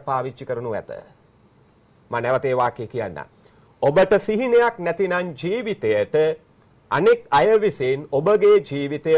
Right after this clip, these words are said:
ඔවුන්ගේ සිහින සැබෑ කර ගැනීමට පාවිච්චි කරනු ඇත. හොඳම දෙය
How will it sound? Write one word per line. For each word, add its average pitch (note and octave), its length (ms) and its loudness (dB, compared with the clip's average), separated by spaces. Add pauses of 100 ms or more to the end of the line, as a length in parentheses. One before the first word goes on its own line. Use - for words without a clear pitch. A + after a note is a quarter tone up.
ඔවුන්ගේ F3 560 0
සිහින D3+ 340 -6
සැබෑ D3+ 360 -4
කර D3+ 220 -4
ගැනීමට B2+ 520 -4 (140)
පාවිච්චි A#2+ 400 -6
කරනු A2+ 260 -8
ඇත. G#2+ 180 -8 (540)
හොඳම D#3+ 340 0
දෙය G2+ 360 -6